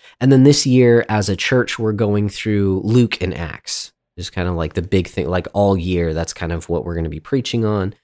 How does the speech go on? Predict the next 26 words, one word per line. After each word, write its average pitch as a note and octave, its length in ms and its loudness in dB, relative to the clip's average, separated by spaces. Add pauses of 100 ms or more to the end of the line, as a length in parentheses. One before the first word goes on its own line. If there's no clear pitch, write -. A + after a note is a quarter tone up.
(240)
uh, F2 140 -4 (180)
in, E2+ 540 -4
in, E2 560 -4 (300)
like, G2+ 400 -2
as F#2+ 240 2
a E2+ 60 -2
church, - 380 -8
just - 240 -8
going D#2+ 280 -4
through D#2+ 240 -8
in F#2 120 -8
small C2+ 280 -8
groups E2 320 -12
and C#2+ 100 -12
stuff - 180 -10
like D2 160 -10
that. - 220 -14 (580)
So A#2 680 2
actually C3 420 2
this A#2+ 260 0
coming D3+ 440 2
Sunday, F#2+ 560 2
I'm G#2 160 0
gonna G#2 160 0
be F#2 120 -4
preaching F2 720 -4